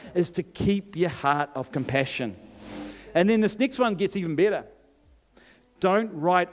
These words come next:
off the unlikely solutions. I love Philip. Philip's sitting there and he's going, "Okay, Jesus, you asked me how to feed." And he's probably still sitting on that hill thinking it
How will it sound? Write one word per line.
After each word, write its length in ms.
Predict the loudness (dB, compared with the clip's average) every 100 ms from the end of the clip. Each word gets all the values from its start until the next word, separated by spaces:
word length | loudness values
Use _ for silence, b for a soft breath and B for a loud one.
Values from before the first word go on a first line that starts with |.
| -2
off 360 | 0 0 -4 -4
the 140 | -2
unlikely 500 | -2 -2 -2 -2 -6
solutions. 880 | -4 0 0 0 -6 -8 -12 -18 -20 _ _ _ B B B
I 80 | 2
love 240 | 4 2
Philip. 380 | -2 -4 -4 -8 -20 _ _ _ _ _ _ _ _ -20
Philip's 340 | -2 0 0 -4
sitting 380 | -2 -2 -2
there 300 | -4 -4 -6 -8 b b
and 80 | -2
he's 140 | 0
going, 420 | 0 0 -2 -6 -12 B B
"Okay, 260 | 0 0
Jesus, 260 | -4 -6 -6
you 80 | -6
asked 180 | -6 -8
me 60 |
how 100 | -8
to 60 | -6
feed." 160 | -4
And 100 | -2
he's 120 | -2 0
probably 260 | 0 0
still 340 | -10 -6 -4 -4
sitting 280 | -4 -4 -2
on 60 |
that 140 | -4 0
hill 160 | -2
thinking 460 | -2 -2 -2 -2 -6
it 140 | -8